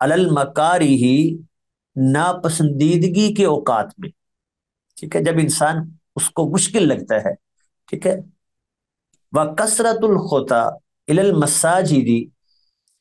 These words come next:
और मसाजिद की तरफ ज्यादा चल के जाना।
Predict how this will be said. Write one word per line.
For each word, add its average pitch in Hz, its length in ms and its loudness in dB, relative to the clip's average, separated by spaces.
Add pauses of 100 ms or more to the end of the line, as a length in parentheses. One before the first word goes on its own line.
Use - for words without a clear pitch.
(580)
और 170 460 2 (140)
मसाजिद 147 720 0
की 196 80 2
तरफ 202 480 -2 (840)
ज्यादा 160 680 0
चल 202 400 0
के 208 200 2
जाना। 113 380 -2